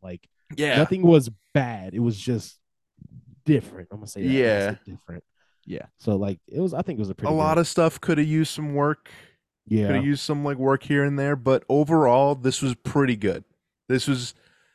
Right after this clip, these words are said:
Speaker 2: pretty, I'd give this, like, seven point five to an eight out of ten.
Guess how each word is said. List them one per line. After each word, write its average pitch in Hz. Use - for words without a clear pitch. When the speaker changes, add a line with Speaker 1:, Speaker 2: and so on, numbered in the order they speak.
Speaker 2:
pretty, 127
I'd 135
give 151
this, 151
like, 139
seven 139
point 139
five 120
to 113
an 107
eight 104
out 95
of 90
ten. 90